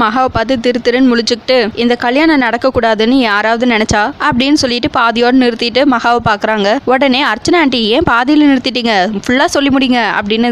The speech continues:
சீதா சொல்ல, "இந்த கல்யாணம் நடக்க கூடாதுன்னு யாராவது நினைச்சாலோ இல்ல இடைஞ்சல் பண்ணாலோ அவங்க கை கால் விளங்காம போயிடணும்" அப்படின்னு அர்ச்சனா வேண்ட மகா உடனே ஷாக் ஆயிடுறாங்க. "அர்ச்சனா ஆண்டி, பயந்துகிட்டே வேணா அது பலிக்காது, அதனால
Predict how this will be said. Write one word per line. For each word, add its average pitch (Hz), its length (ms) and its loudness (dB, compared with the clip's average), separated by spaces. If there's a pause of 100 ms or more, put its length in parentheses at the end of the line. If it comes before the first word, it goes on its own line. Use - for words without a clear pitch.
(120)
சீதா 240 260 0
சொல்ல, 233 300 0 (240)
"இந்த 233 260 2 (120)
கல்யாணம் 247 380 0
நடக்க 233 280 -2
கூடாதுன்னு 233 440 2
யாராவது 220 360 2
நினைச்சாலோ 220 440 0 (140)
இல்ல 226 120 2 (180)
இடைஞ்சல் 220 120 0 (220)
பண்ணாலோ 208 320 0 (300)
அவங்க 233 200 0 (140)
கை 254 120 0
கால் 247 220 -2
விளங்காம 247 440 0
போயிடணும்" 208 480 0
அப்படின்னு 247 420 0
அர்ச்சனா 269 360 -2
வேண்ட 233 300 0
மகா 233 380 0
உடனே 220 300 0 (340)
ஷாக் 240 380 -4
ஆயிடுறாங்க. 240 420 0 (280)
"அர்ச்சனா 285 300 -2
ஆண்டி, 254 280 0
பயந்துகிட்டே 226 520 0
வேணா 226 340 0
அது 240 140 0
பலிக்காது, 233 420 0 (180)
அதனால 226 440 0